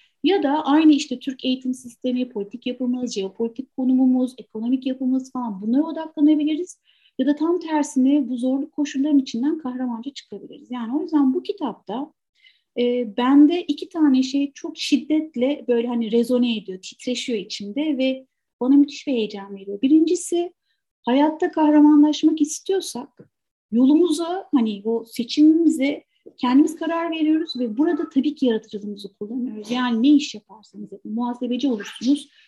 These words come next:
hukukçu olursunuz, her zaman yaratıcılık, yani çok böyle rigid gibi görünen mesleklerde bile özümüz o zaman ortaya çıkıyor.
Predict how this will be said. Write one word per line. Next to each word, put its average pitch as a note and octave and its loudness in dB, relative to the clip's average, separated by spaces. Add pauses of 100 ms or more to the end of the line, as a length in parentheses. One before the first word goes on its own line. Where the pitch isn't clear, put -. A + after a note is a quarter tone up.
(200)
hukukçu C4+ -4
olursunuz, B3+ -2 (120)
her C#4 2
zaman A#3 0
yaratıcılık, G3+ -10
yani G#3 -10
çok - -4
böyle A#3+ 2
rigid A#3+ 2
gibi A3+ -4
görünen G#3 -4
mesleklerde G#3 -14
bile C4+ -2 (320)
özümüz C4 6
o B3+ 2
zaman G#3 -4 (100)
ortaya - -10
çıkıyor. - -12